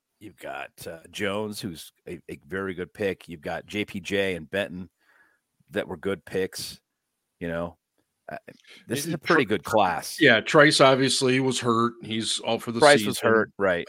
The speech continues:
Speaker 2: Um, and, and Spencer Anderson, uh, you know, really hasn't
Speaker 1: Spencer
Speaker 2: seen it.
Speaker 1: Anderson, yeah, he's, he's hasn't seen much time on the field, but
Speaker 2: Uh,
Speaker 1: he's, he's been with the team the whole year, and he's a pretty versatile player.
Speaker 2: Yep.
Speaker 1: So, you know, eh, again, no gripes there.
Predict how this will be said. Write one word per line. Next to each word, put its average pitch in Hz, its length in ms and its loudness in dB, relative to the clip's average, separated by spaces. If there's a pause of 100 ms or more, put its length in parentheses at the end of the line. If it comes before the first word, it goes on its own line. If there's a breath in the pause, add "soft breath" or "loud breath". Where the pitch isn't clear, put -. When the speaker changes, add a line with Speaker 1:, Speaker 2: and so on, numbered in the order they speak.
(140)
Speaker 2:
Um, 104 380 -4
and, 110 160 -6
and 107 340 -6
Spencer 123 440 2
Anderson, 123 720 4
uh, 117 400 4 (260)
you 190 140 -2
know, 147 140 4
really 139 280 2
hasn't 123 220 4
Speaker 1:
Spencer 214 140 6
Speaker 2:
seen - 40 10
it. 220 40 10
Speaker 1:
Anderson, 208 460 4 (100)
yeah, 170 220 6
he's, 190 240 2
he's 151 340 -4
hasn't 151 400 2
seen 156 160 -4
much 127 160 2
time 135 180 0
on 104 60 -2
the 101 60 -4
field, 131 280 -2
but 123 100 4
Speaker 2:
Uh, 113 60 2
Speaker 1:
he's, 107 260 -8
he's 117 340 -6 (420)
been 170 220 2
with 123 160 0
the 101 100 0
team 160 300 -6
the 98 80 -4
whole 92 180 -2
year, 90 260 -2
and 117 100 -2
he's 90 80 -8
a - 40 -20
pretty 107 160 -4
versatile 87 380 -8
player. 117 540 -2 (420 soft breath)
Speaker 2:
Yep. 110 200 -4 (140)
Speaker 1:
So, 87 460 -2 (100)
you 139 120 -4
know, 101 300 -2
eh, 71 140 -10 (240)
again, 107 480 0 (500)
no 135 200 0
gripes 127 400 2
there. 95 560 0